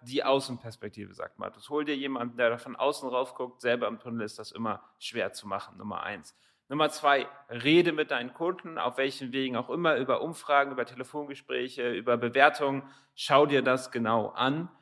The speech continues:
Und dann mach nicht den Fehler, dort zu schreiben, „Gisela ist fünfzig und macht gerne Gartenarbeit“, sondern schau ganz genau, analysier ganz genau die Kaufmotive, analysier ganz genau, wo brennt es beim Kunden, was motiviert ihn, ähm, und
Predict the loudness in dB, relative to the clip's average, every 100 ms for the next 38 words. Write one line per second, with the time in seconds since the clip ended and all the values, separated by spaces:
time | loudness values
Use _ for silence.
0 | _ _ 0 2 8 8 10 4 0 -6
1 | -6 -2 4 6 6 4 2 0 2 6
2 | 6 4 -2 -4 -2 6 6 4 -4 -6
3 | -10 -14 -10 -10 -6 -6 -4 2 4 4
4 | 6 4 4 4 2 2 -2 -2 0 0
5 | 2 0 0 0 0 2 0 0 0 2
6 | 2 2 -2 2 2 0 -6 -12 -12 -4
7 | 6 6 6 2 -4 -4 -6 -8 -4 -4
8 | -2 -2 -2 -2 -2 -2 -2 -2 2 4
9 | 2 0 -10 -2 2 2 0 -4 -2 -2
10 | -2 -4 -2 -2 -4 -6 -20 _ 4 4
11 | 2 -2 -2 -2 -2 0 -2 -4 -8 _
12 | -2 2 4 4 0 2 4 6 4